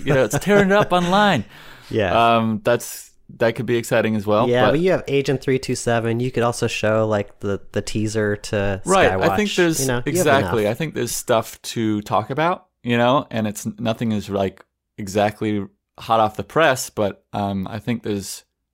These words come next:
Speaker 1: um, yeah, there's, there's plenty to talk about. And I think, you know, as much as they will be interested in me, I mean, I, I don't know how these meetings go. Never had one.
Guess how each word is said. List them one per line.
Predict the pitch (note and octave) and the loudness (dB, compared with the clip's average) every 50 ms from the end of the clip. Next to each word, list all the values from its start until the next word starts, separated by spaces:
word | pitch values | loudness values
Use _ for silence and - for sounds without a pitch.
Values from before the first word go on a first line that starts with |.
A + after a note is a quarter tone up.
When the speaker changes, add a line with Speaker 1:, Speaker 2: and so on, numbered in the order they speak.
| _ _ _ _ - | _ _ _ _ -8
Speaker 1:
um, | G2 G2 G2 F#2+ F#2 F2+ F2 - _ - | -6 -6 -6 -6 -6 -8 -8 -10 _ -4
yeah, | F3 D#3 A2+ | 0 0 2
there's, | G#2+ G#2+ - - | 2 0 -2 -4
there's | - - A2+ G#2+ | -8 -10 -10 -8
plenty | - - D3+ D3+ C3+ B2 | -6 -4 -4 -2 -2 -2
to | A2 G2 | -4 -4
talk | - A2+ G2 G2+ - - | -4 -2 -2 -2 -2 -2
about. | G2 G2+ G2 - | 0 0 0 0
And | - G#2+ | -2 -4
I | A2+ | -4
think, | A2+ - D#3 D#3 - - _ _ _ _ _ _ _ _ _ _ _ _ _ - | -2 -2 -4 -6 -6 -12 _ _ _ _ _ _ _ _ _ _ _ _ _ -8
you | - D3+ | -4 0
know, | C3 G#2+ G2 G2 | 0 0 0 0
as | - G#2 G2+ | -2 -4 -4
much | A2 A#2 A2 A2 - - | -2 -2 -2 -2 -4 -6
as | G#2+ G2+ | -6 -4
they | G#2+ G#2 A2 A2 A2 A2 A2 G#2+ G#2+ G#2+ | -2 0 2 2 2 2 2 2 0 0
will | G2+ F#2+ G2 G#2 G#2 G2+ G2 G2 _ _ _ _ - | -2 -2 -2 -2 -2 -2 -2 -6 _ _ _ _ -6
be | - G#2+ G#2+ | -2 -2 -2
interested | G#2 - - G2 - - G2 F#2+ | -2 -4 -6 -12 -10 -8 -6 -4
in | G2 F#2+ F#2+ F#2+ G2 G2 G2 G2+ G#2 | -4 -4 -4 -2 -2 -2 -2 -2 -2
me, | A2 G#2+ G#2 G2 G2 G2 | -2 -2 -2 -2 -2 -2
I | G2+ G2+ | -2 -2
mean, | G2+ G2+ G2+ G2 G2 F#2 - - | -2 -2 -2 -2 -4 -4 -6 -10
I, | - - - _ - | -18 -18 -14 _ -2
I | - B2 | 0 0
don't | A#2+ A2 | 2 2
know | G2+ F#2+ | 0 0
how | F2+ F#2+ | -2 -2
these | F2+ F2+ F#2 E2+ - - - - | -4 -4 -4 -4 -6 -12 -14 -10
meetings | - G2+ F#2+ F2+ F2+ F2+ E2+ - | -8 -6 -4 -4 -4 -6 -6 -4
go. | G#2+ F#2 F#2 G2 G#2 - _ - | -2 0 0 0 -2 -4 _ -8
Never | A2 G#2+ A2+ D#3+ | -6 -4 -2 -2
had | F3 G#3 A3 G3 | 0 2 0 2
one. | C3 G#2 E2 | 2 0 -2